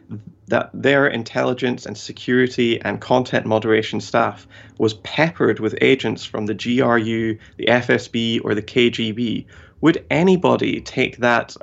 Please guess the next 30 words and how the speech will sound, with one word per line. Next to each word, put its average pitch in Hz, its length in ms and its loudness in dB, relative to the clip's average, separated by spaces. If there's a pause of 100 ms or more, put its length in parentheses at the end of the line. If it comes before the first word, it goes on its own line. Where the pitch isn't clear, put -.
social 123 360 -4
media 120 320 0
outlet 110 380 -2
seriously 127 580 -2
when 107 160 -2
they 107 120 0
said 110 300 2
that - 120 -6
they're 110 120 2
not 113 300 2
influenced, 113 720 -4 (380)
uh, 107 320 2
by 113 260 2
the 110 100 0
Russian 113 380 -2
government, 110 540 -2 (200)
or 113 140 0
that - 160 -2
they're 120 160 2
just 120 240 -6
calling 120 360 -2
balls 117 340 0
and 107 100 -6
strikes 110 640 -2 (240)
all 117 240 4
around 113 260 0
the 110 80 -6
world 110 400 -2
and 110 140 -2
they're 113 180 0